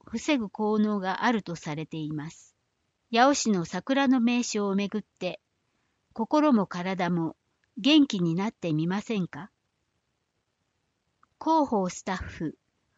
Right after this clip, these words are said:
おすすめ桜スポット。玉串川、山本町北、三丁目付近。川に降り注ぐ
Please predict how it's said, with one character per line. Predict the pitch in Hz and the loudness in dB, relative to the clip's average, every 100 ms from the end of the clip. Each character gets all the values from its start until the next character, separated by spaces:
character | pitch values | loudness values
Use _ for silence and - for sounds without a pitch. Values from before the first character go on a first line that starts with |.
| _ _ - | _ _ -6
お | 233 | -4
す | - 302 | -2 -4
す | - 247 | 0 2
め | 240 - _ _ _ | 2 0 _ _ _
桜 | - 214 285 294 285 | -8 -6 0 2 0
ス | - | -4
ポ | - 254 | -2 -2
ッ | _ - | _ -8
ト。 | - - _ _ _ _ _ _ _ _ _ _ _ _ _ _ _ _ _ | -8 -8 _ _ _ _ _ _ _ _ _ _ _ _ _ _ _ _ _
玉 | 240 247 285 | 0 2 2
串 | 277 - 277 | 0 -4 -4
川、 | 208 170 143 - _ _ _ _ _ _ _ _ - | -2 -2 -4 -8 _ _ _ _ _ _ _ _ -8
山 | 208 226 247 | 0 2 4
本 | 233 220 220 | 2 0 -6
町 | - 175 151 | -4 -6 -6
北、 | - - 175 160 _ _ _ _ _ | -10 -10 -8 -8 _ _ _ _ _
三 | - 220 247 | -10 0 0
丁 | - 254 240 | 2 2 4
目 | 220 | 2
付 | 202 208 | -2 -6
近。 | - 151 135 - _ _ _ _ _ _ _ _ _ _ _ _ _ _ _ _ _ - | -6 -4 -4 -10 _ _ _ _ _ _ _ _ _ _ _ _ _ _ _ _ _ -12
川 | 220 254 285 | 0 4 6
に | 220 175 | 4 2
降 | 185 | -2
り | 220 | -2
注 | - 208 214 | -2 -2 -2
ぐ | 175 165 | -2 -4